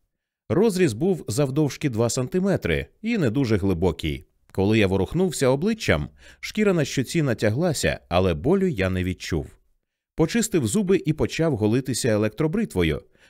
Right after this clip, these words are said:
Не був певен, що дам собі раду із звичайною. І саме тоді я помітив. Рука з бритвою опустилась, і я ще раз пильно глянув у дзеркало.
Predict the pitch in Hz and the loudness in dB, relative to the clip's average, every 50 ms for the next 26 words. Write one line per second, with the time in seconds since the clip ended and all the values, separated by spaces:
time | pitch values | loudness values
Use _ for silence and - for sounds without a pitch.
0 | _ _ - 85 92 87 90 101 92 - - 147 165 180 160 151 120 101 - - | _ _ -4 -2 0 2 2 2 0 0 0 0 2 2 4 2 0 -2 -4 -4
1 | - 107 98 101 95 85 98 110 110 101 - - 113 92 127 165 202 190 143 95 | -2 0 2 2 2 2 2 2 2 0 -2 -4 -2 -2 0 0 0 0 0 0
2 | 87 85 73 - - - - _ _ - 180 151 113 113 139 170 170 - - 127 | 0 -2 -2 -4 -8 -16 -20 _ _ -4 -2 -2 -2 -2 -2 -2 -2 0 2 2
3 | 82 80 78 76 73 71 - - _ _ _ _ _ _ _ - 104 104 95 - | 2 2 0 -2 -4 -4 -6 -10 _ _ _ _ _ _ _ 0 0 0 0 0
4 | - 123 127 120 101 90 - 95 85 85 131 185 175 123 113 104 - 156 175 208 | 0 0 0 0 0 0 0 -2 -2 -2 -2 -2 0 2 0 2 2 0 0 2
5 | 240 220 - - 80 73 - - _ _ _ _ _ _ _ _ _ _ _ - | 0 0 0 -2 -4 -4 -6 -10 _ _ _ _ _ _ _ _ _ _ _ 0
6 | 101 101 - 110 110 117 101 85 78 113 127 - - 101 98 98 104 - - 101 | 0 0 2 2 2 2 2 0 0 0 0 0 0 2 2 2 2 0 0 -4
7 | 90 - 95 92 - - - 190 185 135 87 78 73 - - - 113 107 110 110 | -2 -2 -4 -4 -4 -4 -2 0 0 2 0 0 -2 -4 -6 -4 -2 0 2 2
8 | 107 95 - - - 190 196 185 185 165 - - - - - 143 175 180 165 165 | 2 0 -2 -4 -4 -2 0 0 0 0 -2 -4 -8 -4 0 0 2 2 2 0
9 | 160 120 107 101 101 104 101 104 98 95 - - 113 92 87 95 110 95 82 - | 0 0 0 0 0 0 0 0 -2 -4 -4 -4 -4 -4 -2 0 0 0 0 -2
10 | 85 80 80 73 - | -2 -2 -2 -2 -4